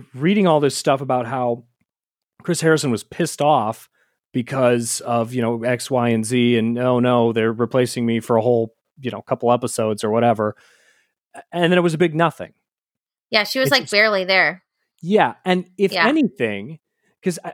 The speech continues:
Speaker 1: I, I wonder if in the editing process they got cold feet about featuring her too much because Harrison was so mad.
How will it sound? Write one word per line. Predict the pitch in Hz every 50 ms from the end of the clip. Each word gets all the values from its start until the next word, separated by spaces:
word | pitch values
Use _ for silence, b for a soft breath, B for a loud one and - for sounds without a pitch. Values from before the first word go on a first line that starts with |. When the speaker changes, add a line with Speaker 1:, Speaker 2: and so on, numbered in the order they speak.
| -
Speaker 1:
I, | - 180 -
I | 180 185
wonder | 175 190 208 208 202 190 185
if | 165 156 - -
in | 180 156
the | 156 143 139
editing | 139 143 143 139 135
process | - - 139 127 123 - - 131 -
they | - 123 117
got | 123 120 123 -
cold | - - 143 127 117 110
feet | - - 139 127 127 -
about | 123 110 123 117 117 107
featuring | - - 131 123 120 - 123 113 113
her | 110 123 113 110
too | - - - - - 120 113
much | 110 110 117 117 117 - - -
because | - 107 - 127 110 -
Harrison | - 127 120 117 120 113 - 123 113
was | 110 104 -
so | - 123 117 110
mad. | 107 110 110 110 110 110